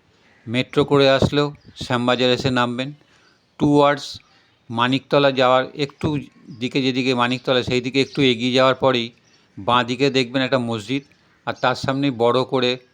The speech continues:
বোর্ড লাগানো আছে কাশীশ্বর মিত্রের বাড়ি, এবং সেই গলিতে ঢুকে চারটে বাড়ির পরেই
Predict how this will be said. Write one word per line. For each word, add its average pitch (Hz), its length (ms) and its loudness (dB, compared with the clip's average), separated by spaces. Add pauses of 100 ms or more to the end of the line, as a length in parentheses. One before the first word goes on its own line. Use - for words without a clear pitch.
বোর্ড 117 240 -4
লাগানো 120 340 0
আছে 123 300 -4 (400)
কাশীশ্বর 120 500 -4
মিত্রের 120 400 -6
বাড়ি, 104 280 -2 (920)
এবং 117 220 -6
সেই 131 260 -4
গলিতে 131 420 0
ঢুকে 117 420 -4 (280)
চারটে 139 360 -2
বাড়ির 135 300 2
পরেই 143 340 0